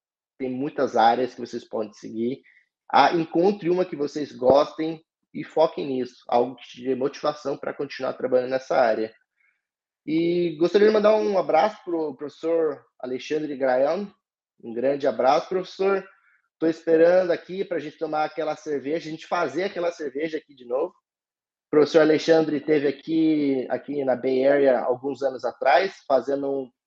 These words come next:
um trabalho de pós-doutorado, e eu pude encontrar ele algumas vezes aqui, a gente fez cerveja lá na casa dele.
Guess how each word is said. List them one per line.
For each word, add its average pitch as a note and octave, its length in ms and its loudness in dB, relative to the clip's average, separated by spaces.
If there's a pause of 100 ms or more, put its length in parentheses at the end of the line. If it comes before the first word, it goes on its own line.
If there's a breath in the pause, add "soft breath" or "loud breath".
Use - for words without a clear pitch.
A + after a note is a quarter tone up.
(200)
um B2+ 100 -12
trabalho B2 480 0
de A2+ 680 -8
pós-doutorado, C3+ 960 2 (680)
e C3 280 -4
eu C#3+ 100 0
pude D#3 280 -2
encontrar D3 400 -2
ele D3+ 160 2
algumas C#3+ 380 -2
vezes C#3+ 240 -2
aqui, F#3 400 -4
a D3+ 60 -4
gente C#3 400 -4
fez F3 260 4
cerveja D#3+ 680 0
lá D3+ 160 6
na D#3 120 2
casa C#3 300 -2
dele. F3 360 -6